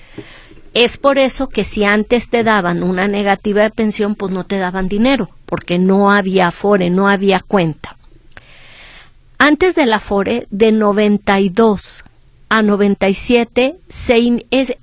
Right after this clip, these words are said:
fue el primer proyecto de capitalización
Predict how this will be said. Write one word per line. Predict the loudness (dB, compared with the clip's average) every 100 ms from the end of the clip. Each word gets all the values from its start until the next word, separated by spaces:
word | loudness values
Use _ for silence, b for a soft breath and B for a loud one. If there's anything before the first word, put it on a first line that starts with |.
| -14
fue | -10 0 2
el | 2
primer | 0 0 2 2 0 -2
proyecto | -2 0 0 0 0 -2 -2 0
de | 0 -4
capitalización | 0 0 0 -2 -4 -2 -2 -2 -4 -6 -6 -6 -4 -2 0 -2